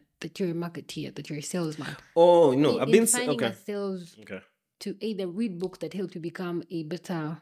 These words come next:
Speaker 1: salesman, apart from just wasting time with God knows what, and then waking up later to realize, "Oh my God, my years have passed and I don't have anything to show for it," because I think for me, that's my biggest fear.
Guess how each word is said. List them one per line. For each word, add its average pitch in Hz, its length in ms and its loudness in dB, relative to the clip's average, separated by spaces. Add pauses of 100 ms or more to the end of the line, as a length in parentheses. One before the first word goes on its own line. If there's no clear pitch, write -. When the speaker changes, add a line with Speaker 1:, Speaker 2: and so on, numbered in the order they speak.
Speaker 1:
salesman, 151 640 -6 (500)
apart 240 320 -6
from 175 280 -8
just 196 360 -12
wasting 175 460 -8
time 180 280 -6
with 156 220 -8 (420)
God 208 220 -4
knows 175 280 -8
what, 170 140 -10
and 175 160 -8
then 185 200 -6
waking 180 280 -6
up 165 240 -10
later 180 400 -6
to 147 140 -12
realize, 160 560 -6
"Oh 190 80 -8
my 165 180 -6
God, 139 380 -8
my 151 220 -6 (100)
years 180 300 -6
have 147 200 -12
passed - 300 -8
and 143 260 -6 (680)
I 190 60 -10
don't 196 160 -4
have 175 200 -6
anything 160 300 -8
to 160 100 -8
show 175 200 -6
for 151 200 -8
it," 127 140 -6
because 165 180 -10
I 165 80 -4
think 175 220 -6
for 175 80 -10
me, 185 120 -4
that's 185 240 -8
my 165 120 -6
biggest 151 420 -8
fear. 170 200 -8